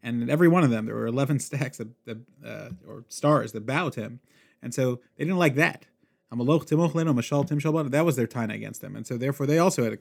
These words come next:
complaint against him. There are other Mefarshim that do say that Rashi holds that there was a specific complaint,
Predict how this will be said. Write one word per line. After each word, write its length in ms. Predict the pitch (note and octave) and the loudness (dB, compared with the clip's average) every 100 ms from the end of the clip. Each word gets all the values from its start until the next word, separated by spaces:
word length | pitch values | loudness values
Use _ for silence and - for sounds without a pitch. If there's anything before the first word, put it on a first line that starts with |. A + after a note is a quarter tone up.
| _ _ | _ _
complaint 300 | - A#2+ A#2+ | -10 -4 -2
against 280 | G#2+ A2 - | -4 -8 -12
him. 160 | A#2+ - _ _ _ _ _ - | -18 -20 _ _ _ _ _ 0
There 140 | E3 | 4
are 60 | F#3 | 6
other 160 | F3+ | 6
Mefarshim 400 | E3 D3 D3+ C#3+ | 6 6 2 2
that 160 | C3 A#2+ | 0 0
do 100 | C#3+ | 0
say 220 | C#3+ C3 | 0 0
that 180 | A#2 - _ _ _ _ - A2+ | -2 -4 _ _ _ _ -14 -4
Rashi 480 | C3 B2+ C3+ A#2+ A#2 _ _ _ _ _ _ - | -2 -2 -2 -4 -6 _ _ _ _ _ _ -4
holds 200 | C3+ A#2+ | 2 2
that 60 | A2+ | 2
there 80 | |
was 100 | A#2 | 0
a 40 | G2+ | -2
specific 440 | - - C3+ A#2 _ _ | -10 -6 -4 -4 _ _
complaint, 440 | A#2+ A#2 D#3+ D#3 | -8 0 2 2